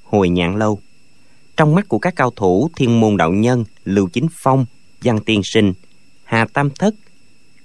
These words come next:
võ công của lệnh Hồ Sung và La Nhân Kiệt tất nhiên không có cái gì cao cường cả. Nhưng trận ác đấu biến ảo thảm khốc như thế này thì chưa từng nghe thấy trên giang hồ.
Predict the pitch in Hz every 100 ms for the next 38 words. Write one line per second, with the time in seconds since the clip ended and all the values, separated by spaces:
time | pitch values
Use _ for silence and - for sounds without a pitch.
0 | - 92 127 113 107 95 131 135 92 95
1 | 90 - 143 131 - - - 98 92 78
2 | 104 120 113 - 87 - - - - -
3 | - - 180 185 113 101 95 87 - -
4 | - - - 170 165 202 202 180 110 87
5 | - 156 135 101 82 92 117 - - -
6 | - - - - - 139 123 92 - 135
7 | - 131 131 185 - - 139 175 - -
8 | 98 139 98 90 135 - 226 - 131 -
9 | 143 87 - - - - - - - 135
10 | 131 127 - - - 196 - 92 110 135
11 | 131 151 156 139 131 117 95